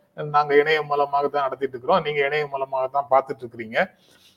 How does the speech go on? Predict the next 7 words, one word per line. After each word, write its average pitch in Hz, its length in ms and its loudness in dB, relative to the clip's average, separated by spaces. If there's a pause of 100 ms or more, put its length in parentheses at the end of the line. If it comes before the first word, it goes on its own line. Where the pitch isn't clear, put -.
(100)
கல்வி 190 340 8
கற்பது 165 540 8
இணையம் 160 220 6
மூலமாக 143 360 4
தான் 139 200 -2
கற்றுக்கிட்டு 131 420 0
இருக்கிறாங்க. 113 420 0